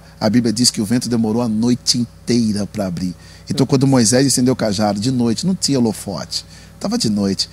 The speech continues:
Speaker 1: Ele não viu, mas o vento tava soprando de lá pra cá. Eu sempre falo, não é porque eu não tô vendo nada que não está acontecendo alguma coisa.
Speaker 2: Eita.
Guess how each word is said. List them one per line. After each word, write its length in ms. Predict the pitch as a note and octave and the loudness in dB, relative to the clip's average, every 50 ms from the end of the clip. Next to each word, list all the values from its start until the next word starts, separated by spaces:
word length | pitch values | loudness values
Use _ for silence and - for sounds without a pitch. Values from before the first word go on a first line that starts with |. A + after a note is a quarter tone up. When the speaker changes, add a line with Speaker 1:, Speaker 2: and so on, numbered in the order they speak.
| - - - - - | -20 -20 -20 -14 -4
Speaker 1:
Ele 120 | - C3 D3 | -2 0 2
não 160 | E3 F#3+ F#3 | 2 2 2
viu, 240 | C3 G2+ A#2 C#3+ C#3+ | 2 2 4 4 4
mas 160 | B2+ A#2+ G#2+ | 4 2 2
o 60 | A#2 A2 | 0 2
vento 240 | G#2 C3+ D3 D3 | 2 2 2 2
tava 160 | - C#3+ C3+ C3 | 2 0 0 2
soprando 560 | - C3+ G#2+ - - C3 C#3+ D3+ C#3+ A2+ F#2+ - - - - - - | 0 0 0 0 0 0 2 2 0 -2 -2 -4 -12 -20 -20 -18 -10
de 180 | - G2+ G#2 B2 | -8 -2 0 2
lá 340 | A2 A2 A2 A#2 B2 C3 B2+ | 2 4 4 4 4 4 2
pra 160 | - A#2 G#2 | 0 -2 -4
cá. 240 | - - - G2+ F#2 - - - - - - | -4 -2 -4 -4 -4 -6 -12 -20 -18 -6 -2
Eu 80 | G#2+ | 0
sempre 260 | G2+ - C3+ - C3 | 2 2 2 0 0
falo, 240 | - - A#2+ A#2 A2+ | -2 0 0 0 2
não 120 | G#2+ A2 B2+ | 2 2 2
é 40 | C3+ | 2
porque 300 | - D#3 D3 - D3 C#3 | 0 -2 0 0 0 0
eu 60 | C#3 | 2
não 120 | C#3 C#3 B2+ | 2 0 0
tô 120 | - B2+ | 0 -2
vendo 240 | A#2 B2 B2 A2+ A2 | -2 0 0 0 2
nada 300 | G#2 G#2+ A#2 B2+ A#2+ A2 | 0 0 0 0 -2 -2
que 100 | - - | -6 -4
não 120 | A#2+ B2 B2 | -2 -2 -2
está 160 | B2+ - A#2+ | -2 -4 -6
acontecendo 500 | A#2 - A2 - A#2 G#2 - - G#2 G#2 | -6 -6 -8 -6 -6 -6 -4 -4 -4 -4
alguma 240 | G2+ G#2 G#2 G2+ F#2+ | -4 -4 -6 -6 -6
coisa. 300 | - - G#2 F#2+ - - - | -8 -10 -10 -10 -10 -10 -8
Speaker 2:
Eita. 320 | D3+ D3+ D#3+ G3 F#3 - | -6 -4 -2 -2 -2 -2